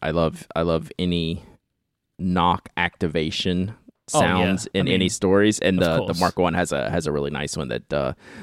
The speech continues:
Speaker 1: Tom and Dan designed themselves after testing out, you know, the, the popular Schmidt mechanism that a lot of people use, and, and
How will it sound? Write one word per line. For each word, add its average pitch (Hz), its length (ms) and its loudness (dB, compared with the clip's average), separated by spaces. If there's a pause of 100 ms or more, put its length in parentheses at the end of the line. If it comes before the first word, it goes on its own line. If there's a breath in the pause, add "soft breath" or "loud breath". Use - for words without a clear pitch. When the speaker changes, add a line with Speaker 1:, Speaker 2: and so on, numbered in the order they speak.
Speaker 1:
Tom 101 220 4
and 82 100 0
Dan 78 220 0
designed 73 480 -4
themselves 73 500 -2
after 71 220 -6
testing 76 400 -4
out, 73 240 -4
you 71 80 -6
know, 71 120 -4
the, 58 240 -4
the - 120 -10
popular - 340 -6
Schmidt - 400 -6
mechanism 62 440 -8
that 62 100 -6
a 67 60 -6
lot 57 120 -4
of - 60 -10
people - 200 -8
use, 64 360 -6
and, 55 240 -6
and 62 360 -8